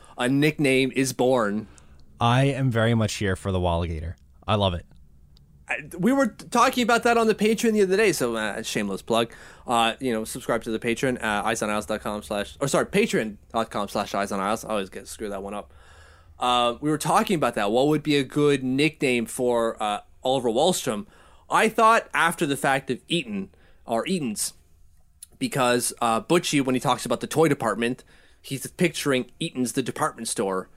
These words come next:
Speaker 1: 'cause their, their toy department's always on the top floor.
Speaker 2: Mm-hmm.
Speaker 1: Um, but this one is a thousand times better. Walligator, outstanding.
Speaker 2: Love it. Absolutely. I'm here for it.
Speaker 1: What's yours? What's your last one?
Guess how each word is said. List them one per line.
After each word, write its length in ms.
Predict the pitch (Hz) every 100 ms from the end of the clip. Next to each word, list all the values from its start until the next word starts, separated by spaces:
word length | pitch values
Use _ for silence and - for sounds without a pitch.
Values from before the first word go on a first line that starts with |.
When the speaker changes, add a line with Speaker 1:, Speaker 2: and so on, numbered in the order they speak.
| -
Speaker 1:
'cause 160 | - 110
their, 180 | 120 120
their 200 | 120 113
toy 200 | 127 113
department's 400 | 110 110 110 107
always 220 | 110 107
on 60 |
the 80 | 104
top 260 | - 110 -
floor. 420 | 165 147 101 98 - -
Speaker 2:
Mm-hmm. 280 | 135 123 104
Speaker 1:
Um, 520 | 110 110 107 104 101
but 160 | 120 104
this 240 | 185 185
one 140 | 127 107
is 120 | 110
a 60 |
thousand 400 | 104 127 123 101
times 280 | 95 92 92
better. 360 | - 90 85 - _ -
Walligator, 840 | 107 123 160 175 196 220 233 175 - _ -
outstanding. 640 | 131 127 - 117 104 - - _ _ _ -
Speaker 2:
Love 220 | 98 87
it. 80 | - _ - _ _ _ _
Absolutely. 480 | 98 95 101 101 -
I'm 140 | 101
here 180 | 92 101
for 240 | - 90 80
it. 80 | - _ - - - - _ _ _ - _ _
Speaker 1:
What's 220 | 147 139
yours? 320 | 139 120 -
What's 140 | 131 131
your 100 | 127
last 280 | 123 120 123
one? 260 | 110 101